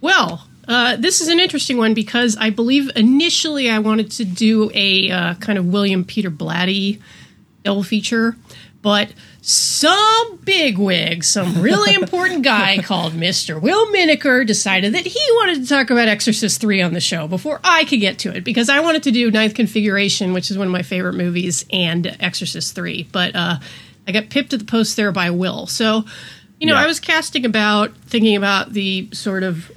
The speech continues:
Speaker 1: genre trash that I usually wallow in, and I thought of a movie that I really enjoyed that I had, um, seen, uh, a few years ago at the Metrograph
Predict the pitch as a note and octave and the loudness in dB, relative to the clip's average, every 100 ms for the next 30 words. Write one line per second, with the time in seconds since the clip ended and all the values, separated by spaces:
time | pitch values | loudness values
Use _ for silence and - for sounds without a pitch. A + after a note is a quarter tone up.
0 | - _ _ - F3+ F#3 F#3 F3+ F3+ - | -20 _ _ -2 0 2 2 0 -2 -2
1 | F#3 F3 F3 - G3 F3 - F3+ F#3 F3+ | 0 0 0 0 0 -2 0 -2 0 -2
2 | F3 F3+ E3+ F3+ F3+ G3+ E3 E3 D#3 F3+ | -2 -2 -2 -2 0 0 0 -2 -4 -6
3 | - - - - _ _ F#3+ F#3+ F#3 F#3 | -8 -18 -20 -20 _ _ 0 2 0 -2
4 | G3 G3+ - E4 F4+ G#3+ G3+ F#3+ - - | -4 -4 -2 0 2 2 0 0 -4 -14
5 | - - - - B3 C#4+ C4 G#3 - F#3 | -20 -20 -20 -6 -2 0 2 0 -2 -2
6 | F#3 G3 D4 D#4+ C4 G3+ E3 E3 E3 E3+ | -2 -2 -2 0 2 2 0 -2 -4 -4
7 | F3+ - F#3 F#3 - F#3 F3+ E3 F#3 E3+ | -8 -8 -4 -4 -2 -4 -2 -2 -4 -4
8 | F3 E3+ E3 E3+ - - - - - - | -4 -4 -4 -6 -8 -16 -20 -20 -20 -20
9 | - - F4 C#4 - - - G#3+ F#3+ F3+ | -20 -6 -2 -2 -6 -20 -10 -4 -2 -2
10 | - G#3+ - F4+ F#4 C#4 A#3+ A#3 G#3+ F3 | -4 -8 -6 -4 -2 0 2 0 0 0
11 | F3+ G3 G#3+ - F#3 E3 D#3+ D#3+ - - | 0 0 -2 -4 -8 -4 -4 -6 -10 -14